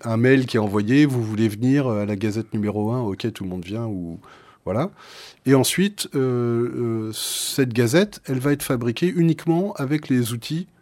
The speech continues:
euh, de l'atelier. Donc, avec, euh, les polices de caractère qu'on peut y trouver, euh, sur le papier qu'on peut y trouver, avec les techniques d'impression qu'on peut y trouver, s'il y a de la sérigraphie, s'il y a de la taille douce, s'il y a, et cetera, de, de la linogravure, ou,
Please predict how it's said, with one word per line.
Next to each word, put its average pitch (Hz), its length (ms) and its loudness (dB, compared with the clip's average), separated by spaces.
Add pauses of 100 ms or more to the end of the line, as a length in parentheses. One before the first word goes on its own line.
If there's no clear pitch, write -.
(280)
euh, 110 320 -2
de 117 160 4
l'atelier. 139 480 2 (160)
Donc, 123 340 -2 (360)
avec, 131 460 0 (320)
euh, 101 180 -4
les 110 140 0
polices 113 320 0
de 104 100 -6
caractère 98 460 -8
qu'on 95 140 -8
peut 92 120 -8
y 85 60 -8
trouver, 147 580 -2
euh, 113 60 -8
sur - 180 -4
le 117 120 0
papier 110 320 -4
qu'on 104 160 -8
peut 98 180 -6
y 92 40 -8
trouver, 135 480 -4 (560)
avec 131 360 2
les 120 80 0
techniques 120 340 -4
d'impression 110 480 -4
qu'on 104 120 -8
peut 92 120 -8
y 87 60 -6
trouver, 113 260 -4
s'il 123 160 -8
y 101 60 -2
a - 20 -4
de 90 60 -4
la 90 80 -6
sérigraphie, 90 760 -6
s'il 107 220 -4
y - 20 -4
a 98 60 -2
de 90 80 -8
la 90 80 -8
taille 95 180 -6
douce, 131 380 -4
s'il 104 140 -4
y 104 60 -2
a, 92 220 -6 (140)
et 95 100 -12
cetera, 104 420 -10
de, 101 220 -10
de 95 80 -14
la 95 80 -6
linogravure, 95 720 -4
ou, 87 220 -8